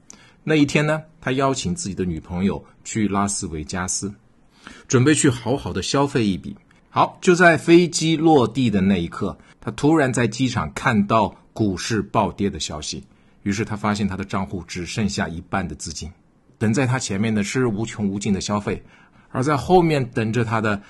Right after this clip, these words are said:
是早已把利润全部亏掉的，甚至还亏了更多的账户资金。那个时候没有人知道市场会变成这个样子。这个故事的年轻人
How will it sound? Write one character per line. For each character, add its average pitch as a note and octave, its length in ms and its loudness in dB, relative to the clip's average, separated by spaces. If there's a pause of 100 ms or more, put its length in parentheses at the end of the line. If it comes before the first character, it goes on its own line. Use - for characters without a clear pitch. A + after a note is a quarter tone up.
是 C#3+ 360 2
早 A#2 200 0
已 C3+ 60 2
把 G#2 160 2
利 A#2 100 0
润 A#2 240 2
全 A2 340 -2
部 D3 200 2
亏 C#3+ 400 2
掉 C3 200 2
的， G2+ 120 -2
甚 E3+ 180 4
至 C#3+ 160 4 (140)
还 D3 160 2
亏 - 280 4
了 D3+ 120 6
更 C#3+ 420 4
多 C3 220 4
的 F2+ 220 -2
账 G2 280 -2
户 F#2+ 160 -6
资 E2 160 -10
金。 D#2+ 180 -10 (480)
那 G#3 140 8
个 F3 80 8
时 D#3+ 100 2
候 D3 140 8
没 B2+ 200 6
有 G3 140 8
人 A#2+ 140 6
知 C3 140 0
道 B2+ 100 4
市 B2 180 0
场 G2+ 160 -2
会 B2 220 2
变 C3+ 180 2
成 G2+ 160 0
这 A2 140 2
个 F#2+ 60 0
样 E2 180 -4
子。 - 140 -12 (640)
这 F3 120 6
个 D#3+ 120 4
故 D#3+ 160 2
事 C3 120 -2
的 A#2+ 120 2
年 G#2+ 200 4
轻 A#2+ 180 0
人 G2+ 260 4